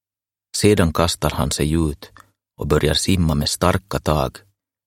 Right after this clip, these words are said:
lika målmedvetna som flickans blick. Hans öron är spetsade så att hon kan se fartyget mellan dem,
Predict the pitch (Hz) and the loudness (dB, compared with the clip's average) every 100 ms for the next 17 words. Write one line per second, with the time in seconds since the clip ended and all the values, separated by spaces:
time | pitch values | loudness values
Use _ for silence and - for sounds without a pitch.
0 | _ - 87 95 - 85 85 90 82 76 | _ 0 0 0 0 2 2 2 2 0
1 | 76 76 73 - - - - - 78 - | -2 -2 -4 -6 -8 -8 -6 -6 -6 -10
2 | - - - 73 - - - _ _ _ | -10 -10 -8 -8 -10 -20 -20 _ _ _
3 | _ _ _ _ _ _ _ _ _ - | _ _ _ _ _ _ _ _ _ -4
4 | 80 - - 98 98 82 78 80 - 90 | -2 -2 0 4 4 4 2 -2 0 -2
5 | - - 71 69 - 78 80 - 76 76 | -2 -4 -2 -2 0 0 0 -6 -6 -4
6 | 78 - 78 - 87 82 - 73 76 - | -2 0 0 2 2 2 -4 -6 -6 -4
7 | 78 78 76 - - | 0 0 -2 -6 -12